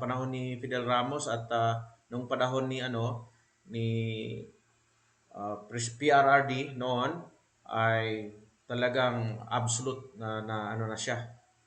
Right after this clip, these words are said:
ah, napatawad na siya sa kaniyang, ah, nagawa na kasalanan noon. Maliban yan doon sa kaniyang, ah, pagkakulong, ah, ng mahabang panahon na kung saan ay natuto siya sa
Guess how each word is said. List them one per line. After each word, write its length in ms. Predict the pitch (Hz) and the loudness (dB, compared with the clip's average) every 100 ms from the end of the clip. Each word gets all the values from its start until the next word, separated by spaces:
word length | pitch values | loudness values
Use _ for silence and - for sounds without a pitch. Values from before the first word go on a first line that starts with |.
| _ - | _ -18
ah, 140 | 101 | -12
napatawad 720 | 101 104 107 113 123 135 135 120 | -8 -6 -4 2 4 6 4 0
na 80 | |
siya 240 | 120 127 120 | -2 -2 -2
sa 320 | 117 107 104 | -2 -2 -2
kaniyang, 480 | 117 113 117 113 110 | -4 0 2 0 -2
ah, 160 | 107 | -6
nagawa 400 | 104 104 107 107 | -6 -6 -6 -6
na 160 | 98 101 | -6 -10
kasalanan 560 | 113 107 104 104 92 - 101 | -8 -6 -6 -6 -10 -14 -12
noon. 240 | 95 90 _ _ _ - | -12 -12 _ _ _ -6
Maliban 480 | 117 139 135 147 | 0 2 4 4
yan 280 | 147 143 139 | 6 2 4
doon 240 | 135 139 135 | 2 2 2
sa 400 | 135 131 127 123 | 4 6 4 4
kaniyang, 720 | 123 127 127 151 185 180 160 139 _ _ _ _ _ _ - - | 0 0 2 4 4 2 -6 -12 _ _ _ _ _ _ -10 -2
ah, 240 | 113 107 127 | 0 0 0
pagkakulong, 800 | 120 123 131 135 139 120 117 - | 0 -2 -2 0 0 0 -4 -8
ah, 300 | 110 110 107 | -8 -8 -6
ng 320 | 117 117 110 | -4 -4 -4
mahabang 560 | 107 113 117 123 120 117 | 0 2 4 4 2 -2
panahon 240 | 117 120 | 0 0
na 160 | 110 107 | 0 -4
kung 160 | 113 | -8
saan 240 | - 113 113 | -4 0 0
ay 80 | 107 | -2
natuto 480 | 107 - 117 117 | -6 -6 -4 -4
siya 320 | 113 - 117 113 | -6 -2 -2 -2
sa 560 | - 110 101 98 98 | -6 -4 -2 -2 -6